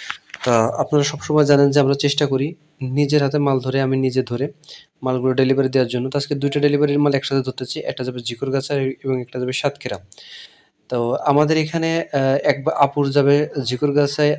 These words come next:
হচ্ছে হলো আপনার একশো পিস, আর আপনার সা-, সাতক্ষীরা যাবে পনেরো পিস। তো এক ভাই আসলে সাতক্ষীরা থেকে অর্ডার করছিল, উনি আমার YouTube চ্যানেলে এসে, আহ, কমেন্টও করছে যে ভাই, উনি পেমেন্টও করে দিয়েছে। তো আজকে সকালে দেখলাম যে দুইটা মাল একসাথে ট্রে করে নিয়ে বের হই।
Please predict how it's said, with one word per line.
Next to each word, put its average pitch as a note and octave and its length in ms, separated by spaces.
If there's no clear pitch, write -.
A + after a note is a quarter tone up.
হচ্ছে C#3 260
হলো C3+ 180
আপনার C3 300
একশো C3 280
পিস, F3 280
আর A2 320
আপনার A#2 300
সা-, - 120
সাতক্ষীরা D3+ 440
যাবে D#3+ 220
পনেরো C#3+ 320
পিস। - 380
তো A2+ 260
এক B2+ 260
ভাই D3+ 100
আসলে D3+ 220
সাতক্ষীরা D3 360
থেকে D3+ 160
অর্ডার C3 240
করছিল, C#3+ 380
উনি A#2 200
আমার A#2 180
YouTube A#2 540
চ্যানেলে A#2+ 380
এসে, B2+ 320
আহ, A2 160
কমেন্টও A#2 360
করছে C3 320
যে B2+ 140
ভাই, A2 240
উনি C3+ 120
পেমেন্টও D3 340
করে D3+ 180
দিয়েছে। C#3 220
তো C#3 80
আজকে B2+ 220
সকালে C3 300
দেখলাম B2+ 260
যে B2+ 60
দুইটা B2+ 180
মাল B2 100
একসাথে A#2+ 300
ট্রে A#2+ 200
করে B2+ 180
নিয়ে C#3 180
বের A2+ 200
হই। F#2 140